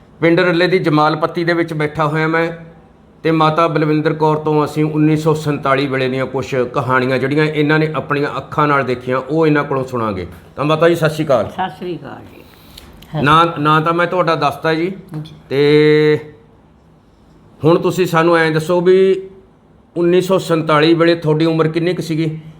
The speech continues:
Speaker 2: ਮੇਰੀ ਜੀ ਉਮਰ, ਮੈਂ ਸੱਤ ਸਾਲ ਦੀ ਸੀ।
Speaker 1: ਸੱਤ ਅੱਠ ਸਾਲ ਦੇ ਸੀ ਤੁਸੀਂ?
Speaker 2: ਹਾਂਜੀ, ਸੱਤ ਸਾਲ, ਹਾਂ।
Speaker 1: ਅੱਛਾ।
Speaker 2: ਹਾਂਜੀ। ਮੈਨੂੰ ਸੁਰਤ ਸਾਰੀ ਹੈ।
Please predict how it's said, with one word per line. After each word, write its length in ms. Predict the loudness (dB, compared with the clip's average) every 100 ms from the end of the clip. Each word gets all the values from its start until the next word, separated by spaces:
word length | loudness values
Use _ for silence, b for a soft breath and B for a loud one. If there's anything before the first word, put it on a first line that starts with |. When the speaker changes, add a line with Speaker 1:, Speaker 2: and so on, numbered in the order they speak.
| -16 -10
Speaker 2:
ਮੇਰੀ 320 | -8 -6 -6
ਜੀ 240 | -6 -6
ਉਮਰ, 300 | -6 -4 -4
ਮੈਂ 240 | -4 -6 -6
ਸੱਤ 320 | -8 -8 -6
ਸਾਲ 200 | -4 -4
ਦੀ 160 | -6 -10
ਸੀ। 140 | -12 -20 -20 -6
Speaker 1:
ਸੱਤ 220 | -2 2
ਅੱਠ 80 | 0
ਸਾਲ 240 | 2 2 2
ਦੇ 100 | -2
ਸੀ 120 | -4
ਤੁਸੀਂ? 180 | -6 -6
Speaker 2:
ਹਾਂਜੀ, 240 | -6 -8
ਸੱਤ 120 | -10
ਸਾਲ, 180 | -12 -16
ਹਾਂ। 520 | -16 -16 -18 -12 -6
Speaker 1:
ਅੱਛਾ। 240 | -4 0 -2
Speaker 2:
ਹਾਂਜੀ। 140 | -2 -10 -20 B B B
ਮੈਨੂੰ 240 | -6 -6
ਸੁਰਤ 380 | -6 -8 -8 -8
ਸਾਰੀ 380 | -2 0 -2 -10
ਹੈ। 120 | -16